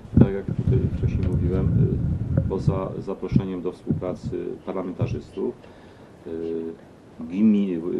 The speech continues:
y, samorządy okoliczne, y, wystosowaliśmy pismo. No,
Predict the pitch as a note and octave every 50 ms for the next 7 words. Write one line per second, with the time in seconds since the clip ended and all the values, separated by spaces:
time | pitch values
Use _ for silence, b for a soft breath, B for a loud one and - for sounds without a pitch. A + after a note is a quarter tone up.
0 | E2 E2 D#2+ E2 E2 D#2+ D#2+ F2 E2+ E2 - - G2+ G2 G2 F2 F#2 F2 D#2+ D#2
1 | D2 D#2+ D#2+ D#2 F2 E2 D#2+ - - D#2+ D#2+ D#2 - - - E2+ E2+ G2 A2+ A#2
2 | B B B B - - - F#2 F#2 F#2 F2+ F2 F2 - - G#2+ G#2 - - -
3 | G#2+ - - F#2+ F#2+ G2 G2+ G2 - - G2+ F#2 - - F2+ E2 E2 - - F2
4 | F2 F2 G2 G2 - - - - - - - - - - F2+